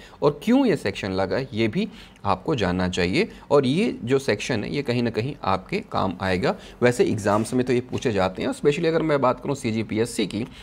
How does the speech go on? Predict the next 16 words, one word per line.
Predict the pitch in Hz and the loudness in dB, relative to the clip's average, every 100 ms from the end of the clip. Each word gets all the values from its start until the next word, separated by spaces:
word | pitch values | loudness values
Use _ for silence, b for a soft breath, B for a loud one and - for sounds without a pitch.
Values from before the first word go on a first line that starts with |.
| B 156 | B -2
तो | |
सीजीपीएससी | 160 185 214 190 185 202 | 2 2 2 2 0 0
का | 185 | 0
जो | 180 | 0
पेपर | 120 131 139 | 0 0 -2
सेवन | - 117 160 160 | 0 2 2 2
है, | 113 - B B | 0 -4 B B
पेपर | - 131 151 | 0 2 2
सेवन | - 131 175 - 101 | 2 2 2 -2 -2
लॉ | 107 135 170 | 4 6 6
है, | 113 117 B B 110 | 2 -2 B B 2
लॉ | 120 | 2
में | 147 - - | 2 0 -2
आईपीसी | 107 123 127 - 185 | -2 0 -2 0 0
भी | 110 | 0
है | 95 95 | 0 -2